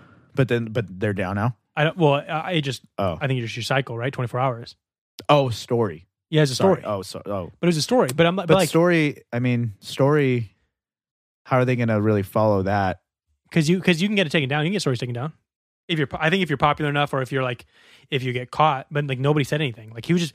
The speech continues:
Speaker 2: just full naked women, like, on his
Speaker 1: Interesting.
Speaker 2: thing. And I was like, "How do you, like,"
Speaker 1: I mean, because there's, there's people that post, like, naked photos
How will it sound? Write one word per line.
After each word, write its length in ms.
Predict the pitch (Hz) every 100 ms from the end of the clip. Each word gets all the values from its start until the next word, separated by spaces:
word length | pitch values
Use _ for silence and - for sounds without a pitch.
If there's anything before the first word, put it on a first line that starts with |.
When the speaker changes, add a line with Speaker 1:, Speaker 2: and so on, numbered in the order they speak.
| -
Speaker 2:
just 160 | 165 -
full 240 | 180 180
naked 240 | 165 160
women, 200 | 143 139
like, 140 | 120 123
on 100 | 123
his 140 | 117 - _ -
Speaker 1:
Interesting. 380 | 107 95 - 92
Speaker 2:
thing. 180 | 123 131
And 100 | 143
I 40 |
was 100 | 156
like, 80 | 139
"How 180 | 151 208
do 60 |
you, 120 | 220 - _
like," 140 | 139 117
Speaker 1:
I 60 |
mean, 160 | 160 180
because 240 | 160 185
there's, 240 | 180 214 175
there's 200 | 160 208
people 220 | 208 208
that 160 | 101 -
post, 460 | - 147 123 -
like, 180 | 98 92
naked 300 | 101 98 92
photos 380 | 101 101 92